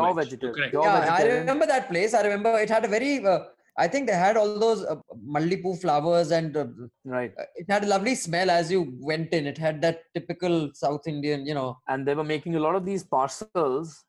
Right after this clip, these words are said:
Speaker 1: Parcels
Speaker 3: Yes.
Speaker 1: was basically like a delivery thing.
Speaker 2: Correct.
Speaker 1: With a little flower on each one of those packages. So, uh, really beautifully done.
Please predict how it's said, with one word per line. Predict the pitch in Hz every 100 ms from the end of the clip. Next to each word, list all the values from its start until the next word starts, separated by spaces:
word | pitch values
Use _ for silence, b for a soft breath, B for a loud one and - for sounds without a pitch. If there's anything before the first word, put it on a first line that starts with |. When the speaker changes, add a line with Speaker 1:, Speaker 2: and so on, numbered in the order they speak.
| _ -
Speaker 1:
Parcels | 127 117 151 143
Speaker 3:
Yes. | 131 139
Speaker 1:
was | 123
basically | 131 143 143 143
like | 139 135
a | 143
delivery | 131 131 127 139
thing. | 127 135 135 151 147 _ -
Speaker 2:
Correct. | 113 104 _
Speaker 1:
With | 147 147
a |
little | 143 156 190 202
flower | 196 165 143 151 160
on | 156
each | 151 143 143
one | 135 139
of | 139
those | 143 135 117 104 _ _ -
packages. | 120 135 113 120 104 95
So, | - 135 123 120 120
uh, | 120 120 117 - _
really | 135 147 165
beautifully | 143 156 156 175 160
done. | 127 113